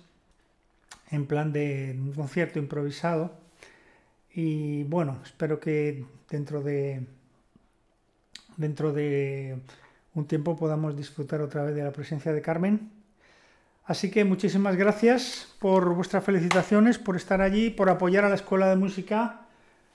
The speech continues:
también, porque sin vuestro apoyo este,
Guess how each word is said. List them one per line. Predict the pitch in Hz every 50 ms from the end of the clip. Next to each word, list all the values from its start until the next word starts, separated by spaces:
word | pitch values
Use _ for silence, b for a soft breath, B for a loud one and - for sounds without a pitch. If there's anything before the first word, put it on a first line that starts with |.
| _ _ -
también, | 170 165 165 165 165 185 190 202 214 233 247 269 240 -
porque | - 185 160 - - 180 165 170 165 165
sin | 160 - - 175 165 165
vuestro | 170 165 - - 170 156
apoyo | - - 185 185 190 202 208 208 208 190 190 - - _ _ - - - _
este, | - 170 165 - - - 180 180 175 170 170 170 165 160 156 151 139 -